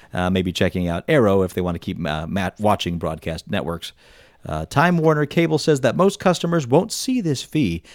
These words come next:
It only applies to customers who don't currently have a promotional deal. Uh, presumably, this means that future promotional deals will include the fle-,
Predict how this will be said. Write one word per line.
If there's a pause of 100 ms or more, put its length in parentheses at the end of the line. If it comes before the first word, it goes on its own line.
(140)
It
only
applies
to
customers
who
don't
currently
have
a
promotional
deal. (520)
Uh,
presumably,
this
means
that
future
promotional
deals
will
include
the
fle-,